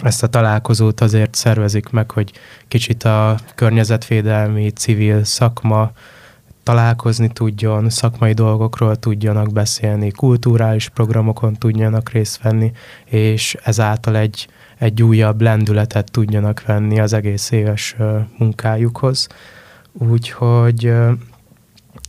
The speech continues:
azért, ö, civil szférában, környezetvédelmi civil szférában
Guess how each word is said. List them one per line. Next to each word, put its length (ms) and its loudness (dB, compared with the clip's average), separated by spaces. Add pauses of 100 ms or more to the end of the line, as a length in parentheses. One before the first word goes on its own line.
(160)
azért, 520 2
ö, 220 4 (160)
civil 420 2
szférában, 720 2
környezetvédelmi 760 0
civil 320 -2
szférában 760 0